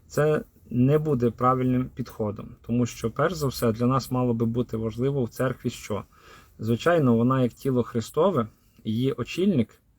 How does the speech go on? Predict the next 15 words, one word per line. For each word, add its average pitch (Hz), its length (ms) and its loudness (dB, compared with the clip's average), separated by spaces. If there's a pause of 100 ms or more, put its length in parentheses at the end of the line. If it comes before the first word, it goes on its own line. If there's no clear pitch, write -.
(220)
є 139 300 0
Христос - 480 -6
Спаситель. - 600 -4 (640)
А, 113 460 2 (640)
ем, 123 1300 -8
очільники 185 760 4
її, 107 480 0 (160)
вони 113 240 2
є 190 160 -2
тимчасові, 139 640 -2
вони 107 240 2
мають 147 260 0
право 156 220 4
бути 147 260 -4
грішними. 117 540 0